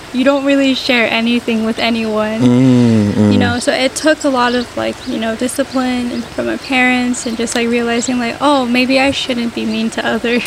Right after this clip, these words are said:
Speaker 2: Oh, I see, I see. Yeah. I just remember, like, um, you know, there would be times because, um, again, like I said, she's not, um, actually my,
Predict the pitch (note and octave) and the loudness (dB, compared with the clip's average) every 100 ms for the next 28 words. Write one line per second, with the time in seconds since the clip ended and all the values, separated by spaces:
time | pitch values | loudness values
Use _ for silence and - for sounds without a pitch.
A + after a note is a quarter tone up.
0 | - A#2+ B2 B2+ B2+ A#2+ G2+ G2 - F#2 | 0 2 4 4 4 4 2 0 -2 -2
1 | F#2 F#2+ G2+ - - F2+ F2+ - - - | -2 -2 -2 0 0 -2 -4 -8 -10 -4
2 | F#2+ F#2 F#2 F#2 - - - B2+ G3+ - | 0 0 0 -4 -8 -14 -2 2 2 4
3 | C#3 A#2+ A#2 A2+ G#2 G2 - - - - | 4 4 4 4 4 0 -4 -16 -16 -16
4 | - - - G#2 G2+ G2 F#2 F#2 F#2 - | -14 -16 -6 0 2 4 2 0 -4 -10
5 | - - - - - - - - - B2 | -16 -16 -18 -18 -18 -18 -16 -16 -2 2
6 | A2 A2 G#2+ G#2+ G#2 - - F#2+ F#2+ G#2 | 4 4 4 4 0 -2 -2 0 0 -4
7 | - G#2 G2+ G2 - G2 G2 G2 F#2 F#2 | -4 2 2 2 2 2 2 2 2 0
8 | G2 - - - - B2+ B2 A2+ A2 G#2+ | -4 -12 -18 -4 0 2 2 2 0 0
9 | A2 A2 - C#3 A#2+ C3 C3+ B2+ - - | 2 0 0 0 4 4 2 0 -6 -20
10 | - - - - - - - - A2 A2 | -20 -20 -20 -18 -18 -18 -12 -2 2 2
11 | G#2+ G2 - - - B2+ B2 A#2 G#2+ G2+ | 0 -2 -6 -2 2 4 6 4 2 0